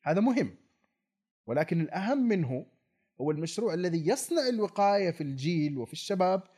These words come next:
بحيث لا يتأثروا بهذه الإشكالات. فإذا كان المشروع جامعًا للأمرين، فهو أولى بالاختيار من المشروع الذي يفتقد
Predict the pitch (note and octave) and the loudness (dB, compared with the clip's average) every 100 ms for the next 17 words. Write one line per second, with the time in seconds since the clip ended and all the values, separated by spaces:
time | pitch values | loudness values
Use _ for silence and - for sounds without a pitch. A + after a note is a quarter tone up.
0 | _ _ D3 D#3 G3 G#3 C4+ B3+ A#3 F#3+ | _ _ -4 -2 0 2 2 4 2 -2
1 | - E3 C3 B2 C#3+ C#3+ C3+ F3+ - _ | -2 -2 -2 0 0 0 -4 -8 -12 _
2 | _ C3 A#2+ - - D#2+ - _ _ _ | _ -6 -6 -10 -10 -10 -12 _ _ _
3 | _ - C#3 D3+ D#3+ A3+ B3 G3 E3 - | _ -6 -2 0 0 2 2 2 0 -2
4 | D#3+ B2 D3+ A3 A#3+ F#3 E3+ D3+ C3 C#3 | -4 0 2 4 2 2 2 2 0 -2
5 | A#2+ D3+ - _ _ _ _ _ - C#3+ | -2 -4 -8 _ _ _ _ _ -4 0
6 | D3 F3 G#3+ G3 D3 C#3 - - C#3 A#2+ | 2 2 2 2 2 -2 -6 -4 0 0
7 | A#2+ - _ _ _ _ _ - C#3 D3+ | 0 -6 _ _ _ _ _ -4 -2 0
8 | D#3 C#3 B2+ A#2+ A#2+ B2+ A#2 B2 B2 A#2+ | -2 -4 -6 -8 -6 -4 -4 -4 -4 -6
9 | A2 - C3+ - C3 | -10 -10 -10 -8 -10